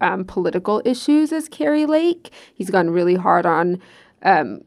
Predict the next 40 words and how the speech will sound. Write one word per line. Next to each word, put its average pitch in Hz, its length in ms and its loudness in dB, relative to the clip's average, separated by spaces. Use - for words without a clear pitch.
critical 185 380 -2
race 196 320 2
theory 196 280 4
and 190 100 2
whether - 200 0
that's 180 260 2
taught - 240 -2
in 190 120 -6
schools, 190 520 0
on 185 120 -6
social 185 320 -6
emotional 185 400 -2
learning. 185 640 0
And 202 100 -4
when 226 100 2
I 220 80 4
spoke 220 240 0
to 226 60 -2
him 233 140 0
earlier 196 400 0
today, 214 840 2
um, 196 240 -4
and, 196 260 -14
you 185 100 -10
know, 180 120 -8
asked, 180 280 -8
like, 175 160 -10
how 185 160 -2
is 190 120 -4
he 247 180 0
feeling, 202 380 -2
he 196 100 -6
said 190 300 -2
he 247 120 -4
was 262 160 -2
optimistic, 202 720 0
but 185 220 -6
that 190 140 -4
we 196 120 -6
should 185 400 -4